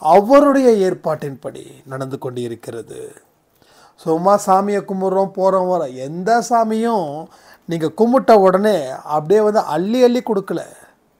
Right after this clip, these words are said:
அப்படி அள்ளி கொடுத்துருந்தா இன்னைக்கு வாழ்க்கையில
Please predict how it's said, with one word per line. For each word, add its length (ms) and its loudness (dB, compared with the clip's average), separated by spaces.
அப்படி 260 2
அள்ளி 280 2
கொடுத்துருந்தா 640 0
இன்னைக்கு 320 -4
வாழ்க்கையில 520 0